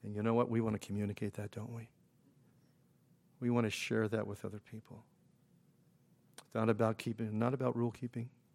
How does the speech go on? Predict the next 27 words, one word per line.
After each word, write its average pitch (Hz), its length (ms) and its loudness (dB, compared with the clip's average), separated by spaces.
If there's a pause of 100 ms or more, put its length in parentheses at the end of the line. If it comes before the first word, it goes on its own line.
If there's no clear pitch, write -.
(1120)
not 110 160 0
about 120 220 2
jumping 120 280 2
through 123 160 0
religious 113 480 0
hoops. - 420 -8 (2250)
You 110 80 -4
just 127 180 2
start 123 400 6
by 107 120 0
just 107 240 -4
giving 110 260 -4
your 101 100 -4
life 107 280 -6
to - 80 -14
Christ. - 520 -14 (2500)
Because - 320 -4
you 104 60 0
know 110 120 2
what? 110 320 0 (1120)
He's 127 400 4
the 110 100 2
one 107 240 2
that 101 160 -2
cleans 104 380 -4
us - 180 -4
up. - 300 -4